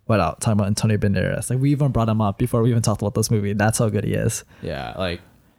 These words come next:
Speaker 2: he is just so vulnerable in this film, and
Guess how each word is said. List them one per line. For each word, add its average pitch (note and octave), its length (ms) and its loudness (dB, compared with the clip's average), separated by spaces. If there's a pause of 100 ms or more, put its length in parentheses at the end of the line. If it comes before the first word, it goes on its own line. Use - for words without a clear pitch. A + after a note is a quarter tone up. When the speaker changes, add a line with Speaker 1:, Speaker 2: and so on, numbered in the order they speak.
(160)
Speaker 2:
he B2+ 320 -2
is A2+ 240 0
just A2 240 -4
so G#2 960 0
vulnerable E2+ 640 -8 (260)
in G2+ 60 -6
this F2+ 160 -8
film, F2 400 -6 (400)
and E2+ 440 -4